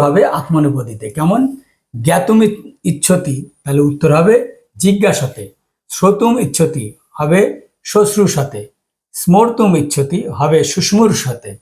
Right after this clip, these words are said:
আর দ্রষ্টুম ইচ্ছতি সেক্ষেত্রে হবে দিদৃক্ষতে।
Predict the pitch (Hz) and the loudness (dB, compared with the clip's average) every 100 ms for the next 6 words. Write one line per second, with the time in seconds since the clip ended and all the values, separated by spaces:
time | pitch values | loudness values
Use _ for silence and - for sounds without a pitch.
0 | _ _ _ - 123 127 123 120 _ _ | _ _ _ -2 2 2 0 -6 _ _
1 | _ - 113 165 - - 254 180 - 139 | _ -14 0 2 2 2 2 2 0 -4
2 | - 202 - _ _ - 131 135 156 156 | -2 -4 -4 _ _ -12 -8 -6 -2 0
3 | 139 190 - - _ _ _ _ _ - | 2 4 2 -2 _ _ _ _ _ -12
4 | 123 214 262 170 170 - - 131 - | 0 4 4 4 4 2 0 -2 -4